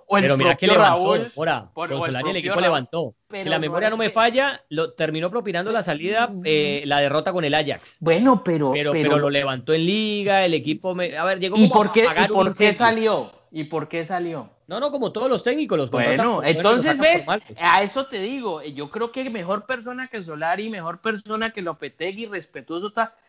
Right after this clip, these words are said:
Speaker 1: es como Zidane, sino que este señor, Zinedine Zidane, tiene algo que son, solo muy pocos en el mundo tienen. Es algo, eh, algo más, es algo, es un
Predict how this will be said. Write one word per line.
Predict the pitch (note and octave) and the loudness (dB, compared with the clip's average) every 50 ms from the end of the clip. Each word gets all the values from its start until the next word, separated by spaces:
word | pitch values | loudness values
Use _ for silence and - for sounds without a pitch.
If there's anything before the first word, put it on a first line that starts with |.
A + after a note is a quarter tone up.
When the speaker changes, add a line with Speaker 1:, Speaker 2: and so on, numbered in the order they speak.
| _ - | _ 0
Speaker 1:
es | E3 E3 - | 0 0 2
como | - C4 C#4 D#4 D4+ C4 | 4 2 4 4 4 2
Zidane, | - A#3+ B3+ D4+ F4+ F4 D#4+ G3+ C3+ - _ _ _ | 2 -2 -2 -2 0 -2 -2 -4 -6 -10 _ _ _
sino | - - G#3 F#3+ G#3 A#3+ C4 C4 | -2 0 2 4 4 4 2 2
que | - C#4+ D4 D4 C#4+ - _ _ - | 2 2 2 2 0 -4 _ _ 2
este | C#4 D#4+ D#4+ C#4+ - - D4+ | 2 2 2 0 -4 -6 -4
señor, | C4 B3 A#3 G3+ F3+ E3+ D#3+ D3 C#3 C3 B2+ C#3 _ _ _ _ _ _ _ | -4 -2 -4 -4 -4 -4 -2 -2 -2 -4 -4 -8 _ _ _ _ _ _ _
Zinedine | - - D3 C3+ B2 A#2 A#2+ F3 A#3+ C4 B3+ A#3 | -12 -8 -6 -4 -2 -2 0 2 2 2 2 0
Zidane, | A3 - G#3 G3 F3+ D#3 C#3 C#3 C3 C3 C3+ D3 D3+ _ _ _ _ _ _ _ _ _ - | -2 -4 -4 -2 -2 0 -2 -2 -4 -4 -6 -8 -10 _ _ _ _ _ _ _ _ _ -6
tiene | - F#3 G3+ A3 A#3 A#3+ B3 | -2 0 2 2 4 2 4
algo | B3 B3+ B3 B3+ B3 A3 A#3 B3+ C4 C4+ C4 - | 4 4 4 2 2 2 4 4 4 4 2 2
que | - F#3+ F3 | 0 0 0
son, | D#3+ - - G3 G3 A3 A3 G3 | 2 2 0 2 2 2 2 0
solo | - - A3+ A#3 B3 B3+ | 2 4 4 6 6 4
muy | B3 A#3+ B3 C#4 D4+ E4 D#4+ D4 - - _ _ - | 4 4 4 6 6 6 4 2 -2 -10 _ _ 0
pocos | B3 C4+ D4 D4+ - - D#4+ D4+ C4 | 2 2 2 2 -2 -8 -6 -6 -6
en | B3+ G#3+ F3+ | -6 -6 -6
el | D3 | -8
mundo | C#3+ D3 F3 G#3 A3+ A3 B3 A#3 | -8 -8 -8 -6 -6 -6 -8 -8
tienen. | - A3+ A#3+ C#4+ F4+ F#4 E4+ C4 F3 C3 A2 G2+ _ _ _ _ - _ _ _ _ - | -8 -10 -10 -10 -10 -10 -8 -6 -6 -6 -6 -8 _ _ _ _ -20 _ _ _ _ 2
Es | E3+ F#3 F#3+ - - - | 2 2 2 2 0 0
algo, | - A#3+ B3+ C4 B3 C4 C#4+ C#4+ D4 D4 D4 - - | 2 2 2 0 0 2 2 2 2 0 -4 -12 -12
eh, | - F3 F#3 - | -10 -10 -6 -2
algo | - F3 G3+ A3+ A#3+ G#3+ A3 C4+ B3+ | 0 0 0 0 -2 -2 0 0 0
más, | A#3 A3+ A3+ C4+ D4+ D4+ C#4 A3 D#3+ F#3 | 0 0 -4 -4 -4 -4 -6 -8 -8 -10
es | F3+ E3+ - - - | -12 -12 -12 -10 -4
algo, | F#3 G3 G#3+ A#3 A#3 A3 A#3+ C4 C4 B3+ B3 - _ _ _ - | -4 -2 -2 -4 -6 -8 -6 -4 -4 -6 -6 -8 _ _ _ -8
es | F3 F#3+ - - | -8 -8 -6 -4
un | C4 B3+ B3+ A3 | -6 -6 -6 -8